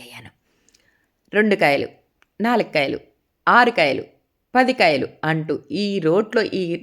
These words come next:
నా-, ఈ పండుమిరపకాయ కాయలు జత చేసుకుంటూ దంచటానికి రెడీ అయ్యానా? మిక్సీ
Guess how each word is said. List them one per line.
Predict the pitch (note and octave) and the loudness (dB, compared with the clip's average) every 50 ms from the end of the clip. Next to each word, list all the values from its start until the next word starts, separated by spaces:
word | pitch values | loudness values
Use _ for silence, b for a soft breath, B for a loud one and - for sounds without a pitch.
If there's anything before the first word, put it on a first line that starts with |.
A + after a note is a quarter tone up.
| - | -4
నా-, | E3 D3+ D#3+ E3+ - - F3 G3 | -2 -2 -2 -2 -2 -4 -4 -2
ఈ | G3+ G3+ G3 F#3 F3+ - | -2 -2 -2 -4 -2 -4
పండుమిరపకాయ | E3 D3+ D#3+ F3 G3 G3+ G#3+ A3+ A3 A3 - | -4 -4 -2 -4 -6 -4 -2 -2 -2 0 2
కాయలు | F#3 E3 D#3+ D#3 D3+ D#3 D#3 D#3 - - D3+ C3 B2+ | 2 2 2 2 0 -2 -4 -4 -8 -10 -14 -8 -4
జత | D#3 D3 D3 - G#3 G3+ A3+ | -4 -4 -2 -2 -2 0 0
చేసుకుంటూ | G3 G3+ G3+ - - - F#3 F3 E3 E3+ E3 D3+ C#3 B2+ B2 B2+ | 0 0 -2 -4 -8 -8 -8 -8 -6 -6 -6 -6 -6 -8 -6 -4
దంచటానికి | D#3+ E3+ F3+ G3 G3+ G3+ - G#3+ - - - F3+ F3+ F3+ G3 G3+ - A3 F#3+ | -4 -4 -2 -6 -8 -6 -6 -6 -6 -2 0 0 0 0 -2 -4 -4 -4 -4
రెడీ | F3+ F3 F3+ F#3+ F#3 | -2 -2 -4 -4 -4
అయ్యానా? | F#3 F3+ F3 F3 F#3 G#3+ C#4+ D#4+ D4 A3+ - b b b b b b b b b b b b _ | -4 -4 -4 -4 -2 -2 -2 -2 -4 -6 -8 b b b b b b b b b b b b _
మిక్సీ | E3 D#3+ D#3 - - D#3+ | -10 -10 -8 -4 -4 -4